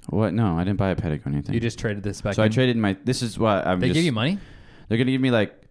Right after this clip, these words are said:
Speaker 1: 'cause you're talking about the, the, the fanny pack.
Speaker 2: Yeah.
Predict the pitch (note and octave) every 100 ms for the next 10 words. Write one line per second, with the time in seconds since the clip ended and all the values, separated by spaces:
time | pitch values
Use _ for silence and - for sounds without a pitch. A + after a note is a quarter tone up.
0 | - B2 A#2 B2+ A#2 A2 F#2+ C2 F#2+ F2+
1 | E2+ D#2+ C#2 - - - G2 E2 D2+ C#2+
2 | - - _ - F#2 G2+ F#2+ G2+ A#2 B2
3 | B2+ - _ _ B2 G2+ A2